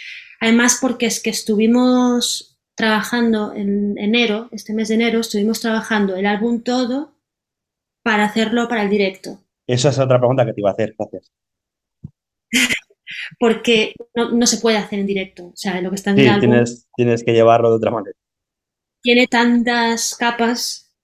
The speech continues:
Speaker 1: que, que no se puede. Entonces, Manuel incluso está, Manuel lo trabajó con nosotros y Manuel incluso estaba haciendo bromas en plan de decir, "Dios mío, yo ya no me acordaba de lo que habíamos hecho. De abrir el proyecto había tantas pistas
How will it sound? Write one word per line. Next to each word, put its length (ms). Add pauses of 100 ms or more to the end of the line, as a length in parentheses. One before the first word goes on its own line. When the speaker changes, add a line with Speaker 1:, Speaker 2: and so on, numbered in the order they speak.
(120)
Speaker 1:
que, 640
que 240
no 120
se 140
puede. 380
Entonces, 340
Manuel 320
incluso 340
está, 260
Manuel 340
lo 140
trabajó 360
con 120
nosotros 500 (380)
y 120
Manuel 260
incluso 280
estaba 220
haciendo 260
bromas 380
en 60
plan 200
de 80
decir, 400
"Dios 360
mío, 640 (120)
yo 160
ya 60
no 80
me 60
acordaba 500
de 60
lo 100
que 80
habíamos 340
hecho. 260
De 80
abrir 180
el 60
proyecto 420
había 180
tantas 560
pistas 680